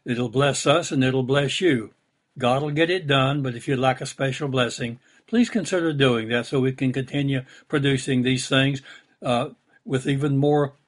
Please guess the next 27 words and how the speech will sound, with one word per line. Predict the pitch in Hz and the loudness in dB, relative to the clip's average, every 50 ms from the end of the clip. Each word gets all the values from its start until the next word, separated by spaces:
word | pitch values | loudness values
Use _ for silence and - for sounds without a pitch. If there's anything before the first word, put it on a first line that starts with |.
| _ - | _ -8
uh, | 139 120 113 110 110 110 - _ _ - | -6 -6 -4 -6 -6 -10 -14 _ _ -4
enthusiasm | 143 143 139 202 202 190 151 - 131 120 110 107 107 101 113 104 104 104 101 - - - _ | -4 2 6 6 6 6 6 2 2 2 2 2 0 -2 -6 -12 -14 -16 -18 -20 -20 -12 _
and | - 127 123 113 107 | -2 0 0 0 4
depth. | 131 165 165 110 98 - _ _ _ _ _ _ _ _ _ _ _ _ _ _ _ | 6 6 6 6 4 -2 _ _ _ _ _ _ _ _ _ _ _ _ _ _ _
Okay, | - 185 196 - 170 143 110 101 - - _ - | 0 2 2 4 4 2 2 2 -4 -14 _ -2
let's | - 208 208 - | 0 0 0 2
get | - 247 - | 2 0 0
to | - 196 | 0 -2
the, | 165 165 151 143 139 | -2 0 2 2 2
uh, | 131 123 | 0 0
question, | - - 165 151 139 - - 123 113 107 - _ _ _ - | 2 2 2 2 2 0 -2 -4 -4 -6 -8 _ _ _ -4
obtaining | 135 131 - - - 226 220 214 208 196 190 180 175 - - _ - | -4 -4 -4 -4 -2 0 2 2 2 0 -2 -4 -8 -12 -16 _ -8
wisdom. | - 135 143 185 180 165 - - 151 127 113 107 | -4 2 4 4 6 4 4 2 2 2 2 0
How | - 127 151 185 | 0 0 2 2
do | 202 226 | 4 2
we | 208 185 196 190 | 2 0 2 2
attain | 175 147 - - - 180 175 170 165 160 147 131 - - - - - | 2 0 -2 -6 -6 -4 -2 -2 0 0 0 -2 -4 -8 -18 -12 -8
wisdom, | 127 123 147 165 165 135 - - 135 113 113 107 95 - - - _ - | -4 0 2 2 2 2 0 0 -2 -2 -2 -4 -10 -16 -20 -20 _ -2
Doctor | 139 123 120 - - 135 | 0 0 0 0 -2 -2
West? | 117 117 123 143 165 - - _ _ _ _ _ _ _ _ _ _ - | 0 0 2 0 0 -2 -8 _ _ _ _ _ _ _ _ _ _ 0
Well, | 139 139 190 208 196 | 2 2 2 2 0
you, | 139 151 151 131 131 - - | -2 -2 -2 -2 -4 -6 -6
you | - 170 170 | -6 -4 0
don't | 156 190 196 180 151 127 | 2 4 4 4 2 -2
have | - 156 160 156 151 - - | -2 0 2 2 0 0 -2
to | - 147 | -2 0
remain | 123 127 127 123 123 127 131 151 220 247 196 151 147 165 170 151 | 0 2 0 0 2 2 4 4 6 6 4 4 2 0 -2 -6